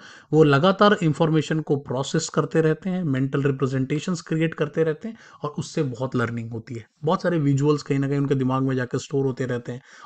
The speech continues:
और उसकी वजह से लर्निंग होती रहती है। अगला इम्प्लीकेशन क्या निकल कर आया उसकी बात करते हैं, that was latent learning। मैं शुरू में भी आपको बता रहा था latent learning क्या है, learning can occur without immediate reinfor-, reinforcement।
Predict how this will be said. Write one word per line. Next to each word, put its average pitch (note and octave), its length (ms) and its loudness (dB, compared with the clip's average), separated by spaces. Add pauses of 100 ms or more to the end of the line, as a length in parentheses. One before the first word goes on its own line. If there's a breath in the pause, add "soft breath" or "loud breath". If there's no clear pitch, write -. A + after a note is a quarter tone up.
और C#3+ 80 0
उसकी C#3+ 240 -2
वजह C#3+ 180 2
से C#3+ 120 -4
लर्निंग C3 380 -2
होती A#2 280 -10
रहती G#2+ 280 -10
है। A2 80 -10
अगला A3 160 6
इम्प्लीकेशन G#3+ 460 0
क्या F#3+ 120 0
निकल F3+ 240 0
कर E3 120 2
आया D#3+ 140 4
उसकी D3+ 200 -2
बात D3 200 0
करते C3+ 240 -6
हैं, F3 60 -4
that C#3+ 180 -2
was D#3+ 220 -2
latent B2 580 -2
learning। G#2+ 300 -6 (220)
मैं B2 100 -6
शुरू C#3 220 -4
में D#3 140 0
भी D#3+ 100 2
आपको D3+ 200 -2
बता C#3+ 180 -4
रहा C#3+ 160 -2
था C#3 40 0
latent E3 320 -4
learning D#3 260 -4
क्या C3+ 120 -4
है, A#2 60 -6
learning C3 440 -4
can D#3 180 -4
occur C#3 320 -6 (100)
without B2+ 280 -4
immediate B2+ 360 -6
reinfor-, A2 400 -10
reinforcement। A2 580 -12